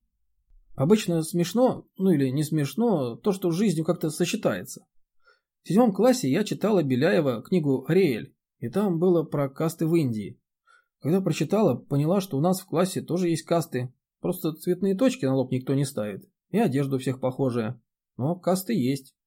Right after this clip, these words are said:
И они отличаются точно так же, как в Индии. Есть брахманы, это самые богатые ученики из богатых семей, их все уважают, и никто не может обидеть. Ледина, например, или Авдеев.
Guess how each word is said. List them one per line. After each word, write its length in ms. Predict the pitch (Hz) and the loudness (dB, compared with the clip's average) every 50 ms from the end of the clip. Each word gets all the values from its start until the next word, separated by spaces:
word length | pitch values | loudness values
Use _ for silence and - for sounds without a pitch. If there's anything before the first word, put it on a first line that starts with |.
| _ _ _ _ _ _ _ _ _ - | _ _ _ _ _ _ _ _ _ -4
И 60 | 156 | -2
они 120 | 196 247 | 0 0
отличаются 560 | 254 240 233 165 - - - 226 214 - 165 | 0 0 0 -2 0 2 2 0 0 0 -4
точно 260 | 160 214 208 - 135 - | -4 -4 -2 -2 -2 -2
так 180 | 160 208 170 | -2 -2 -2
же, 80 | 127 120 | -2 -4
как 180 | - 104 - | -4 -6 -6
в 60 | - 120 | -4 -2
Индии. 420 | 143 147 127 120 110 123 123 - _ _ _ _ _ _ _ _ _ | -2 -2 -2 -4 -4 -6 -8 -12 _ _ _ _ _ _ _ _ _
Есть 200 | - 202 220 214 | 0 0 0 0
брахманы, 600 | 131 123 117 - - 120 147 196 208 160 123 110 | 0 -2 -2 -2 0 0 0 2 0 0 -2 -4
это 300 | 101 - - 101 95 82 | -6 -8 -8 -8 -8 -8
самые 300 | - - 143 131 131 127 | -6 -4 -2 0 0 0
богатые 400 | 117 135 147 147 147 123 - 120 | 0 0 0 0 0 -2 -2 -2
ученики 400 | 107 - 123 120 117 113 - 190 | -4 -4 -4 -4 -4 -4 -2 -2
из 140 | 220 175 123 | 0 0 0
богатых 400 | 110 113 113 - 127 107 113 104 | 0 -4 -4 -6 -6 -6 -6 -8
семей, 560 | - - 113 117 143 185 190 127 101 87 87 95 | -6 -6 -4 -2 0 2 2 0 0 -4 -8 -10
их 120 | - - | -12 -12
все 120 | - 123 | -8 -6
уважают, 600 | 120 113 113 117 113 104 101 117 156 190 165 127 - | -4 -4 -2 -2 -4 -2 0 0 2 2 2 2 0
и 40 | 123 | -4
никто 220 | 120 110 - 123 | -6 -4 -4 -4
не 100 | 120 117 | -4 -4
может 240 | 113 110 107 - - | -6 -8 -8 -8 -8
обидеть. 540 | 107 101 110 139 156 143 123 131 - - _ _ _ _ _ _ _ _ _ _ _ _ _ _ _ | -6 -2 0 0 2 0 0 -4 -6 -14 _ _ _ _ _ _ _ _ _ _ _ _ _ _ _
Ледина, 360 | - 147 170 208 269 277 175 131 | 0 2 2 4 4 4 4 2
например, 440 | 127 127 135 123 127 127 120 113 | 2 0 0 0 0 0 0 -2
или 180 | 110 110 107 104 | -2 -2 -4 -4
Авдеев. 640 | 101 104 101 110 107 110 160 226 175 143 - - | -4 -4 -6 -6 -2 0 0 0 0 -2 -6 -10